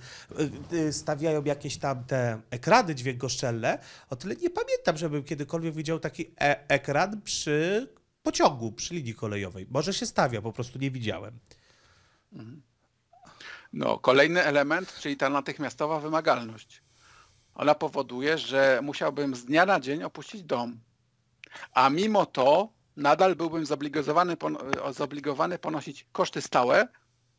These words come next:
Speaker 2: i spłacać kredyt zaciągnięty na jego budowę.
Speaker 1: Więcej płacić podatki za niego.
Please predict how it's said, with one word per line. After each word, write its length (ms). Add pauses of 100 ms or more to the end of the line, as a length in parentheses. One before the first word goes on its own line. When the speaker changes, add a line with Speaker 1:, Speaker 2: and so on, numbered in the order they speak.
(120)
Speaker 2:
i 60
spłacać 540
kredyt 400
zaciągnięty 540
na 100
jego 180
budowę. 460
Speaker 1:
Więcej 440
płacić 360
podatki 460
za 140
niego. 380